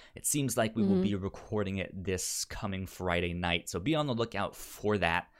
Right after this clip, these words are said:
Speaker 1: Um, that'll be up there soon. It's g-, gonna be on, uh, weird and creepy, i-, i-, uh, vi-, video g-, g-, g-, g-, game conspiracy theories or cryptids or just, like, weird character, like, weird mysteries,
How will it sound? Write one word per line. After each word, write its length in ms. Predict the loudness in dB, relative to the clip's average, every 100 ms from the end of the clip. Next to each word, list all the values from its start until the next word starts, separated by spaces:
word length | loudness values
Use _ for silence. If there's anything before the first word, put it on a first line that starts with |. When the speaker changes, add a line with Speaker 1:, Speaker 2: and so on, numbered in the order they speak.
| -20 -20 _ -6
Speaker 1:
Um, 380 | -4 -4 -6 -10
that'll 200 | -6 -6 -6
be 180 | -8 -8
up 200 | -10 -12
there 300 | -8 -6 -6 -8
soon. 380 | -6 -4 -4
It's 120 | -6 -6
g-, 220 | -6 -4 -2
gonna 160 | -2
be 200 | -2 -2
on, 440 | -2 -2 -2 -4 -6 -14 -20 _ _ -4
uh, 400 | -2 -2 -2 -4 -2
weird 400 | 0 2 2 2
and 220 | -2 -4
creepy, 680 | -4 -4 -2 0 0 0 -2 -4 -20 -20 _ _ _ _ -20
i-, 220 | -10 -8 -6
i-, 80 | 0
uh, 300 | 2 4 4
vi-, 320 | 2 0 2 4
video 600 | 4 2 4 2 2 -2 -12 -4
g-, 100 | 0
g-, 180 | 2 2
g-, 140 | 4
g-, 260 | 4 2 4
game 440 | 4 4 2 0 0
conspiracy 760 | -2 -4 -2 0 2 2 0
theories 480 | 0 0 2 2 2
or 240 | 2 0 2
cryptids 840 | 0 2 2 4 4 4 0 -2
or 200 | -2 -2 0
just, 300 | -2 -2 -4
like, 180 | -6 -6
weird 500 | -2 0 2 2 2
character, 440 | 4 4 2 -2
like, 180 | -4 -2
weird 280 | -2 0 2
mysteries, 760 | 0 0 -2 0 0 0 -2